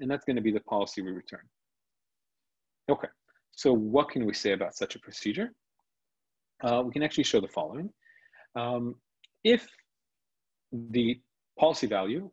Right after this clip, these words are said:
is differentiable in theta and it's M smooth, if the step sizes are sufficiently small, if the efficient influence function is differentiable with binomial gradient, and if the, uh, policy parameter space is compact,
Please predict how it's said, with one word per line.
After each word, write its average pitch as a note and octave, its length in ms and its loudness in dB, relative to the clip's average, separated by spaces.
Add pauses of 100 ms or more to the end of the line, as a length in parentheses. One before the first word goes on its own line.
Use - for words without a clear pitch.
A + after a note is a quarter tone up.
is A2 280 -2
differentiable A#2+ 760 -2
in G#2+ 100 -6
theta A#2 400 0
and G2+ 140 -4
it's - 200 -16
M A2 120 -4
smooth, G2+ 340 -6 (480)
if G3 200 2
the B2+ 100 4
step - 280 2
sizes C#3+ 400 4
are G2 160 -4
sufficiently - 500 -8
small, F3 380 2 (300)
if F3+ 220 4
the B2+ 160 8
efficient A#2 360 0
influence A#2 260 -6
function G2+ 420 -6
is G2 220 -6
differentiable A2+ 640 2
with F#2 140 0
binomial F#2 280 0
gradient, E3+ 380 4 (280)
and B2+ 120 2
if C3 120 -2
the, A2 340 6 (140)
uh, G#2+ 200 -2 (100)
policy B2+ 300 4
parameter A2 420 0
space - 300 -2
is F#2+ 120 -16
compact, - 460 -6